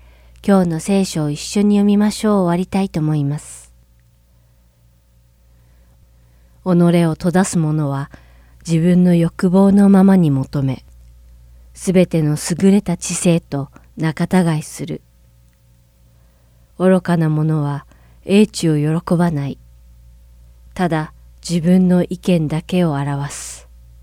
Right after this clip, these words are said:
悪者が来ると侮りも来る。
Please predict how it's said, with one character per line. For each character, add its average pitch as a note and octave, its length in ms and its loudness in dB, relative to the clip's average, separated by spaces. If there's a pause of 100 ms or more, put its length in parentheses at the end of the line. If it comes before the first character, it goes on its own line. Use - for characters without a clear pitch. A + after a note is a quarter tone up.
(1800)
悪 E3+ 260 4
者 F#3 300 6
が F#3 160 0
来 - 200 -4
る E3+ 100 0
と D3 260 -8 (440)
侮 F3 400 4
り F3+ 120 2
も E3+ 140 2
来 - 200 -8
る。 D3 160 -6